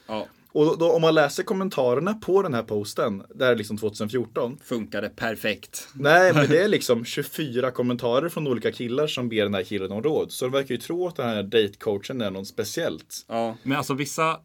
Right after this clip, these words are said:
Speaker 1: i såna dating, eller såna grejer, man har sett det så himla korkade. Jag såg någon video så här, "What girls really want."
Speaker 2: Mm.
Speaker 1: Och så var det så här, "Ingen tjej vill ha en kill med gympaskor."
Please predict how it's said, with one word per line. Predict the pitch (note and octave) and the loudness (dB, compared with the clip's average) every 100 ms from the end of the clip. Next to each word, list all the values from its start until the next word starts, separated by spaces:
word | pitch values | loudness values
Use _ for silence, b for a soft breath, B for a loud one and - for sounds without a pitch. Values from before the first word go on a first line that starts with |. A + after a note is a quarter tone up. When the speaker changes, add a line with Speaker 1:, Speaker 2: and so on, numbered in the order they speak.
| - | -14
Speaker 1:
i | C3 | -8
såna | C#3 A#2+ | -6 -4
dating, | A2 A2+ G#2+ G#2 G2 G2 G2+ - | -4 -4 -6 -10 -8 -8 -12 -12
eller | B2+ | -8
såna | A#2 A2 | -6 -6
grejer, | A2 G#2+ | -4 -4
man | A#2+ | -4
har | A#2 | -6
sett | C#3+ C3 | -6 -8
det | G#2 | -10
så | - | -10
himla | A2 G2+ G2 | -10 -10 -8
korkade. | A2+ G2 A#2 | -8 -8 -4
Jag | A#2+ | -4
såg | A#2 | -4
någon | A#2 C3+ | -6 -4
video | G#2 F#2 | -6 -8
så | F#2+ | -10
här, | F#2 - b b - | -12 -14 b b -10
"What | A#2+ A2+ | -8 -2
girls | B2+ A#2 G#2+ | 0 0 -2
really | G#2+ A#2+ A#2 A2 | -4 0 0 0
want." | A2 F#2+ D2 - - | 0 -2 -8 -16 -6
Speaker 2:
Mm. | C3 C3+ | -2 -2
Speaker 1:
Och | B2 | -4
så | G#2 | -8
var | A2 G#2 | -6 -6
det | G#2 | -6
så | G2 | -8
här, | E2 _ _ _ _ | -12 _ _ _ _
"Ingen | C#3 C3 B2+ | 0 0 0
tjej | B2+ - B2 | -2 0 0
vill | A#2 | 0
ha | A2 | -4
en | G2 | -6
kill | - G#2+ | -6 -6
med | G2+ | -6
gympaskor." | G#2+ G#2 F#2+ F#2+ - A2+ F#2 | -6 -6 -6 -10 -8 -6 -8